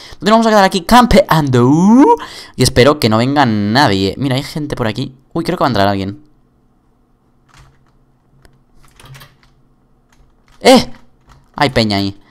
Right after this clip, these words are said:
Yo paso. De momento son dos vampiros, o sea... Eh, es difícil que ganen los aldeanos, siempre suelen perder. Entra, entra, señor. Entra. Quedaos aquí, hombre.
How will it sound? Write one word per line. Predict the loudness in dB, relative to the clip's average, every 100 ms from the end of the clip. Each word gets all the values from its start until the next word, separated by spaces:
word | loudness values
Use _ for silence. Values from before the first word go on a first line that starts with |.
| _ -6
Yo | -6 -2
paso. | -2 -2 -6 -12 -18 -6
De | -2
momento | 2 2
son | 2 4
dos | 4
vampiros, | 2 2 0 2 2 -2
o | -4
sea... | -2 0 0 -4 -12 -20 _ _ _ 0
Eh, | 2 4 4 4 2
es | 0
difícil | 0 0 0 -2 -4
que | -2
ganen | 0 0
los | 0
aldeanos, | 0 0 0 -2 -6
siempre | -6 -6 -4
suelen | -4 -4 -4
perder. | -2 -2 0 -2 -4 -12 -20 -20 _ -6
Entra, | -2 0
entra, | 0 0
señor. | -2 -4 -8 -18 _ _ _ -6
Entra. | -2 4 4 4 0 -16 -20 -20 -20 -20 -20 -20 -20 -20 -20 -20 -20 -20 -20 -20 -20 -20 -20 -20 -4
Quedaos | 2 2
aquí, | 2 0
hombre. | -2 -2